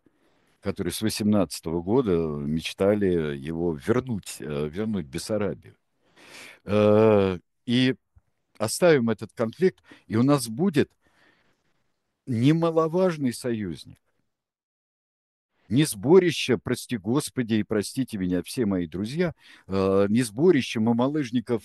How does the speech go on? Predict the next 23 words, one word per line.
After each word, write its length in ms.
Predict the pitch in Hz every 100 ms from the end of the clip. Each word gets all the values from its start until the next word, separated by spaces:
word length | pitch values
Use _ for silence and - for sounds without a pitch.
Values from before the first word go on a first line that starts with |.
| -
э, 340 | 110 101 101
и, 320 | 98 107 117 101 _ - -
э, 480 | 92 98 92 92 95
цыган 380 | - 110 113 110
и 40 | 110
скрипачей. 640 | - 113 - 117 - 76 - _ _ _ _ _ _ _ -
А 180 | - 104
это 360 | 156 - 156 -
государство, 960 | 80 101 - 107 131 190 190 - 87 67 _ _ _ _ _ _ _ _ _ _ _ _ _
которое 300 | - 98 139
находится 420 | 156 139 156 135 113
в 60 |
довольно 380 | 98 123 143 123
тяжелом 500 | - 113 107 95 82
положении, 520 | 92 82 90 165 160
все 220 | 104 -
от 100 | 95
нее 140 | 104 90
требуют, 320 | 151 160 104
да, 160 | 156 170
со 140 | 135
своими 360 | - 143 127 110
претензиями, 720 | 120 113 170 165 123 127